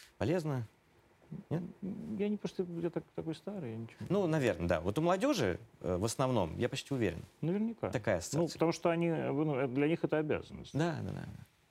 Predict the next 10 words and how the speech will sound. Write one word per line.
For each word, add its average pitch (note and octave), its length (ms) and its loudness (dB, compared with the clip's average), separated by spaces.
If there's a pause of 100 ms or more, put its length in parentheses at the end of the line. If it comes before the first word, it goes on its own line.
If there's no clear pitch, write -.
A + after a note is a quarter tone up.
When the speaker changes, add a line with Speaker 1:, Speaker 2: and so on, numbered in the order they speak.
(460)
Speaker 1:
А A#2 200 2
вот C#3 300 -2
хочется - 340 -2
вот B2+ 100 0
это G#2+ 120 0
поменять. - 420 -4 (200)
Знаешь, A2+ 240 0
чтобы G#2+ 320 0
вот, A2 320 -2
э, G#2+ 400 4